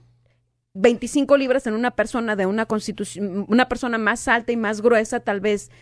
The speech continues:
no se noten tanto como en una persona más bajita, pero estamos poniendo como lineamiento el que básicamente sean un máximo de, de veinticinco libras.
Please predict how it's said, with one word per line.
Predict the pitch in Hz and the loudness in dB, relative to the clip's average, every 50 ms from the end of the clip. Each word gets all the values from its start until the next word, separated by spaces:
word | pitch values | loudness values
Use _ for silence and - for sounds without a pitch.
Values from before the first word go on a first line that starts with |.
| _ | _
no | - 226 233 226 | 0 4 4 4
se | 240 - 269 | 4 4 0
noten | 254 247 240 226 220 - 233 226 208 | 0 0 0 -2 -2 -2 -4 -4 -4
tanto | - 226 202 196 202 190 208 | -2 -2 0 0 0 -2 -4
como | - 185 175 | -4 -2 -2
en | 170 180 | -2 -2
una | 180 196 196 - | -2 -2 -2 -4
persona | - 180 - 208 185 190 190 | -4 -8 -6 -4 -4 -4 -2
más | 185 180 185 170 175 | -2 -2 -4 -2 -4
bajita, | 185 185 - - 240 233 185 - 226 294 - - - _ _ _ _ _ _ _ _ _ _ - | -4 -4 -4 -2 -2 -2 -2 -2 -4 -4 -6 -10 -20 _ _ _ _ _ _ _ _ _ _ 6
pero | 269 254 226 226 | 6 6 6 6
estamos | 240 - - 233 233 240 247 - | 2 0 -2 -4 -4 -4 -6 -6
poniendo | - 233 226 226 220 208 202 208 214 208 214 | -4 -4 -2 -2 -2 -2 0 0 -2 -2 -2
como | 214 196 196 185 190 | -4 -2 0 0 0
lineamiento | 202 214 214 208 196 202 208 196 185 190 185 175 208 196 | 0 -2 -2 -2 -2 -2 -2 0 0 0 0 0 0 0
el | - - 185 - | 2 2 0 0
que | - 185 | 0 0
básicamente | 175 175 180 - - 190 - 185 170 170 170 - | 2 2 0 0 -2 -6 -4 -2 -2 -2 -4 -4
sean | 180 - 196 170 175 | -6 -4 -4 -2 0
un | 175 180 180 | 0 0 0
máximo | 180 175 165 170 - - 190 175 180 175 180 | 0 0 -2 -2 -4 -4 -4 -2 0 0 0
de, | 165 160 - | -2 -2 -4
de | - 156 170 | -2 -2 0
veinticinco | 160 160 160 - - - - 180 170 - 170 | 0 0 -2 -2 -4 -4 -2 -2 0 0 0
libras. | 165 220 240 226 202 214 269 285 - - | 0 0 0 0 0 0 -2 -4 -6 -14